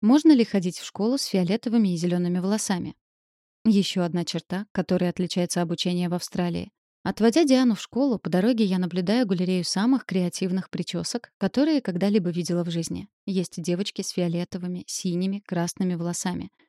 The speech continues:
У мальчиков сейчас тренд красить половину волос на голове в светлый цвет, а вторую — в тёмный. "И что, учителя ничего не говорят таким ученикам?" Пытаю я Диану, потому что просто не представляю такой картины в своей школе.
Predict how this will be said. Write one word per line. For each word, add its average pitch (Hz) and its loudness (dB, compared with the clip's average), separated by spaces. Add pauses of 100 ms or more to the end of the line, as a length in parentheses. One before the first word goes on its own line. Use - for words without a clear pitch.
(120)
У 202 -2
мальчиков 190 -2
сейчас 254 -4
тренд 233 -2
красить 175 -2
половину 175 -2
волос 170 -6
на 180 -2
голове 175 -2
в - -14
светлый 180 -2
цвет, 247 -2 (280)
а 208 -2
вторую — 190 0
в - -12
тёмный. 170 -4 (200)
"И 220 2
что, 196 -2 (320)
учителя 190 0
ничего 190 0
не 180 0
говорят 180 -2
таким 226 0
ученикам?" 175 -4 (300)
Пытаю 180 0
я 180 0
Диану, 180 0
потому 180 -2
что - -6
просто 180 -2
не 185 2
представляю 180 -4
такой 175 -4
картины 196 -2
в - -6
своей 175 -2
школе. 175 -8